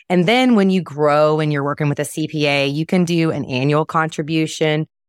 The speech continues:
You can wait until you're filing your taxes and the C P A will say, "Hey, go ahead and put this much in your account." And that's what I see a lot with my clients. They'll come to me and say, "They told me to give you twenty thousand dollars or whatever it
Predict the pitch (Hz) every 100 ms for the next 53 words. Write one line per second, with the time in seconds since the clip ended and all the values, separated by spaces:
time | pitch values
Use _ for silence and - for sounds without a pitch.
0 | _ 131 - 160 160 - 143 139 135 -
1 | 139 151 156 151 151 139 - - 135 131
2 | 127 143 131 131 135 135 123 117 131 120
3 | 123 - 147 156 143 147 160 - 143 151
4 | 135 - - - _ 147 135 135 156 139
5 | - 156 151 - 135 131 - 135 127 -
6 | 139 123 - 107 90 - 143 156 143 139
7 | 135 127 135 185 294 254 247 233 233 226
8 | 214 202 208 180 156 135 - - - 76
9 | 165 160 131 90